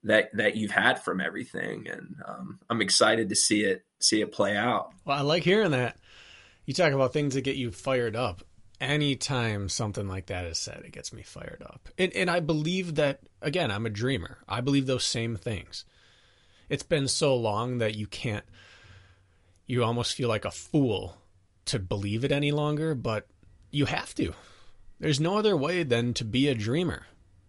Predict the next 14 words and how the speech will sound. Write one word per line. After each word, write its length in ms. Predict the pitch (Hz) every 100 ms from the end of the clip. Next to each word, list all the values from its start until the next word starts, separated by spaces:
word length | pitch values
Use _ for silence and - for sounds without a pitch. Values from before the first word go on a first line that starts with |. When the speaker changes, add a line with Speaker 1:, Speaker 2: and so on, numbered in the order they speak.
| _ -
Speaker 2:
'Cause 160 | 131
the 80 | 123
moment 340 | 123 170 208
you 100 | 147
stop 320 | 147 - 147 123
dreaming, 480 | 107 123 147 165
the, 260 | 143 117 104 -
the 100 | 120
moment 560 | 113 131 143 135 -
those 220 | 120 127
dreams 320 | 107 - 139 113
don't 360 | 98 113 -
come 220 | - 113 110
true. 340 | - 160 -